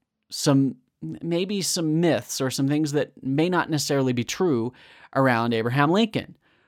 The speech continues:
First off, Abraham Lincoln was not an abolitionist. So think about that. When we talk about abolitionism in America,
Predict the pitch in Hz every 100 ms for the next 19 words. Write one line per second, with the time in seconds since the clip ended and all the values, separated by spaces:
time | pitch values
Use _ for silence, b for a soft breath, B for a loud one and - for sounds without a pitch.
0 | _ - 226 240 - 147 - - - _
1 | _ _ _ 175 196 226 240 226 240 208
2 | 190 196 139 110 135 - _ _ 135 185
3 | 196 147 165 220 226 156 180 - _ _
4 | _ - 190 - 185 180 185 202 - 117
5 | - - - - _ _ _ _ _ _
6 | _ _ _ _ b - 233 294 202 160
7 | 113 110 123 175 262 262 302 285 247 -
8 | 156 185 185 151 - 160 135 139 143 151
9 | 147 175 113 - - 135